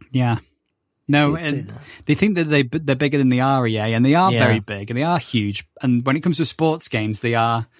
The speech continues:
Speaker 1: you know, at the top of the, of the food chain. But
Speaker 2: Unfortunately, yes.
Speaker 1: but they had since, like, two ye-, they've had two years to
Speaker 2: Mm-hmm.
Speaker 1: make adjustments so that they can still,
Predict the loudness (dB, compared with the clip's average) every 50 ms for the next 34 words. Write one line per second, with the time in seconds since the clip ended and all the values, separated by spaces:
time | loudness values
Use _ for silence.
0 | _ _ _ _ _ -2 0 0 0 0 -2 -4 -4 -4 -2 -2 -2 -2 -2 -4
1 | -4 -4 -4 -4 -2 0 0 0 -2 -4 -4 -6 -8 -8 -8 -6 -2 0 2 2
2 | 0 0 -2 -2 -2 -2 -2 -4 -2 0 0 2 2 0 0 2 2 2 2 2
3 | -2 -6 -6 -6 -4 -2 -4 -4 -4 -8 -10 -6 -4 -4 -4 -4 -6 -8 -12 -14
4 | -18 _ _ _ _ -4 -4 -2 0 0 0 0 2 2 2 2 2 -2 -4 -8
5 | -8 -4 -2 0 0 0 0 -4 -6 -8 -8 _ _ _ _ _ _ _ _ -2
6 | 0 2 2 2 0 -4 _ -18 _ _ _ _ -2 2 4 4 4 4 4 2
7 | 2 4 2 0 2 2 2 0 0 0 0 0 2 2 0 0 2 2 2 0
8 | 0 -2 -4 -6 -10 -14 _ _ -20 -14 -10 -6 0 2 4 4 4 4 2 0
9 | -2 0 0 0 0 0 -2 -4 -2 -2 -4 -4 -6 -8 -8 -10 -10 _ _ -20
10 | _ _ -8 -4 0 0 0 0 0 -2 -2 0 2 2 2 2 2 0 0 -2
11 | -4 -6 _ _ _ _ _ _ _ _ _ _ _ _ _ -4 -2 -2 -2 -2
12 | 0 2 4 4 4 4 2 0 -2 -4 -10